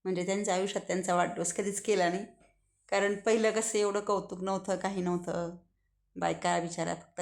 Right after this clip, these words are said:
कामं करायच्या. आणि करंजकर मावशींचे पती ना,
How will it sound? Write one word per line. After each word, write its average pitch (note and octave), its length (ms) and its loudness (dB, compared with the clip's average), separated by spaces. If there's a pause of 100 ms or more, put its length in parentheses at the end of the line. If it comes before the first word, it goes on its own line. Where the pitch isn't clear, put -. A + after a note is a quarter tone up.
कामं E3 260 0
करायच्या. D#3+ 480 -4 (1080)
आणि F3 240 -4 (120)
करंजकर F#3 440 0
मावशींचे F3 520 -4
पती E3+ 280 -6
ना, F3+ 160 -2